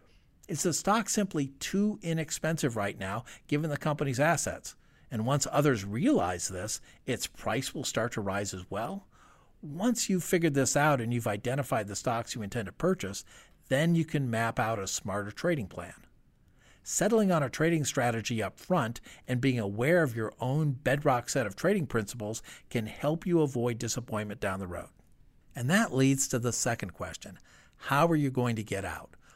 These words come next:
Part of any smart trading plan is planning for an exit, regardless if the strategy works in your favor or not. One final thought before I wrap up that I think is particularly applicable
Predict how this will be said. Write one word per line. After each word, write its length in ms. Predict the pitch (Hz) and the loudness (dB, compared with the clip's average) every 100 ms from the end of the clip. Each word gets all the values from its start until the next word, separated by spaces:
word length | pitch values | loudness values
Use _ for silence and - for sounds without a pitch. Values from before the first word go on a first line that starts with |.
| - | 2
Part 180 | 220 | 6
of 200 | 180 127 - | 6 4 0
any 260 | 147 175 180 | 2 4 4
smart 340 | - 139 120 | 4 0 -2
trading 360 | - 143 139 120 | -2 0 0 -2
plan 340 | - 98 101 - - | -4 -6 -6 -10 -4
is 200 | 190 156 | 0 0
planning 340 | - 123 131 | 0 -2 0
for 180 | 147 170 | -2 0
an 60 | 160 | 2
exit, 380 | 190 151 - - - - - | 2 0 -8 -14 -20 -20 -6
regardless 720 | 131 117 117 120 147 147 143 | -4 -2 2 6 6 6 2
if 120 | 131 - | 0 -2
the 100 | 117 | -2
strategy 540 | - 113 113 110 113 | 2 2 2 0 -4
works 320 | 104 117 - | -2 -2 -2
in 60 | 113 | -4
your 80 | 101 | -4
favor 440 | - 104 104 95 | -4 -4 -2 -4
or 40 | 92 | -4
not. 340 | 82 - - - _ _ - _ _ _ _ - - | -8 -12 -20 -20 _ _ -20 _ _ _ _ -20 -2
One 160 | 165 | 0
final 300 | 185 175 147 | 4 4 2
thought 260 | 123 135 123 | 2 2 2
before 240 | 120 135 | -4 -2
I 60 | 107 | 0
wrap 360 | 107 101 90 | 0 -2 0
up 200 | 123 98 | -2 -2
that 120 | - 95 | -4 -4
I 60 | |
think 220 | 95 113 | -4 -6
is 120 | 104 - | -6 -8
particularly 1000 | - 90 - - 165 165 147 143 147 143 - - | -8 -10 -10 -6 -2 0 0 0 0 -2 -10 -8
applicable 800 | 104 - - 120 - 101 98 98 | -8 -6 -4 -4 -4 -4 -4 -6